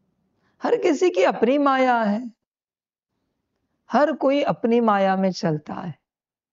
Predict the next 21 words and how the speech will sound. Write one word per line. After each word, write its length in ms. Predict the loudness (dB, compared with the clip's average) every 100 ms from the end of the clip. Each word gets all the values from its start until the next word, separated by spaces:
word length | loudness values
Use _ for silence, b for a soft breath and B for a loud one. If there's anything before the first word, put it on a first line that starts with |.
| _ _ _ _ _
अलग-अलग 480 | -2 2 2 2 0
माया 280 | 0 -2 -4
होती, 360 | -8 -12 _ _ _ _ _ _ _ _ _ _ _ _ _ _ _ _ _ _ _ _ _ _ _ _ _ -4
कल्पना 420 | -2 0 0 2
नहीं 180 | 0 -2
कर 220 | -2 -2
सकते 360 | -2 -8 -8 -8 -6
इतनी 360 | -8 -2 0 2
माया 360 | 0 -2 -6 -12
है। 200 | -16 -20 _ _ _ _ _ _ _ _ _ _ _ _ _ _ _ _ _ -4
किसी 300 | -4 -2 -4
को 220 | -4 -6 -8 _ _ _ _ _
ज्ञान 380 | 0 0 0 -2
में 140 | 0
आगे 300 | 0 2 0
बढ़ना 380 | 0 0 0 -4
है, 240 | -8 -12 _ _ _ -6
किसी 280 | -6 -4 -4
को 120 | 0
योग 380 | 0 0 -4 -8
में, 200 | -12